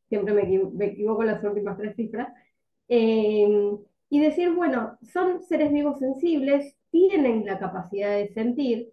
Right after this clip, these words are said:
y yo los voy a traer, ¿sí? Acá, y de hecho, él, él hace un análisis muy interesante dentro de lo que es el fallo, de casi más, más de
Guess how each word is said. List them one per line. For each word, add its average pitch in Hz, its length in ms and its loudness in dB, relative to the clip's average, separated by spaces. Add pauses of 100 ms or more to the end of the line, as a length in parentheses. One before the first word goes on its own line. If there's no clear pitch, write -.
(520)
y 285 120 -2
yo 359 120 -4
los 349 160 -2
voy 285 200 -2
a 220 120 -4
traer, 180 440 -6 (100)
¿sí? 240 360 -4
Acá, 240 580 -6 (100)
y 226 100 -4
de 269 100 -2
hecho, 330 240 -4
él, 311 200 -6
él 302 160 0
hace 330 280 -4
un 247 120 -2
análisis 247 480 -4
muy 262 200 -4
interesante 240 720 -4
dentro 220 360 -6
de 208 80 -4
lo 196 100 -8
que 214 100 -10
es 214 100 -12
el 196 140 -10
fallo, 254 640 -4
de 190 260 -4
casi 202 840 -6 (200)
más, 240 420 -4
más 262 220 0
de 254 100 2